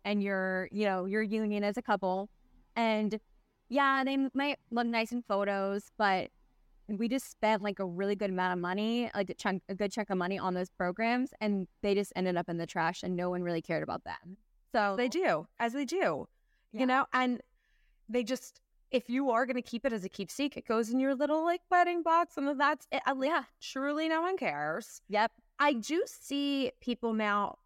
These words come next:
Speaker 2: put it on their wedding website. So if someone is really curious about
Speaker 1: Yeah.
Speaker 2: the lineup, they can see the program on there. You don't have
Speaker 1: Yeah.
Speaker 2: to print it. One less thing.
Speaker 1: That's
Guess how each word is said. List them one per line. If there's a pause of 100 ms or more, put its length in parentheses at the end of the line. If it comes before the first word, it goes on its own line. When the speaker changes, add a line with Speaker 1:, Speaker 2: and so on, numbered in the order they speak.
Speaker 2:
put
it
on
their
wedding
website.
So
if
someone
is
really
curious
about (240)
Speaker 1:
Yeah.
Speaker 2:
the
lineup, (380)
they
can
see
the
program
on
there.
You
don't
have
Speaker 1:
Yeah.
Speaker 2:
to
print
it. (360)
One
less
thing.
Speaker 1:
That's